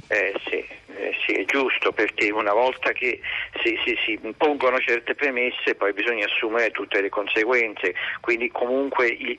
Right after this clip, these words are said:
il baluardo della legalità, eh, beh, eh, va, va conservato e va difeso. Poi, ripeto, lo si può interpretare anche in una maniera più elastica in alcuni casi, ma non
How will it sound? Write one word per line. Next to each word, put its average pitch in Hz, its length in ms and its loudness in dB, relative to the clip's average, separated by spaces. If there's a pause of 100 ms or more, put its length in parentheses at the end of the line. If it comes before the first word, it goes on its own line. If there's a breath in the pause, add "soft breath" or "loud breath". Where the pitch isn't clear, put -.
il - 180 -8
baluardo 123 680 2
della 104 300 0
legalità, 98 760 0 (360 loud breath)
eh, - 160 -8
beh, - 240 -4
eh, 98 240 -4
va, 107 140 2 (100)
va 101 120 2
conservato 104 1000 0
e 101 120 0
va 90 160 0
difeso. 117 600 -2 (300 loud breath)
Poi, 117 140 4
ripeto, 110 460 0
lo 101 140 0
si - 140 -4
può 110 140 2
interpretare 113 920 0
anche 135 360 0
in 123 80 0
una 117 200 0
maniera 113 440 0
più 117 200 0
elastica 101 640 -2
in 98 100 -4
alcuni 98 400 -6
casi, 90 600 -2 (380 loud breath)
ma 98 200 2
non 117 480 2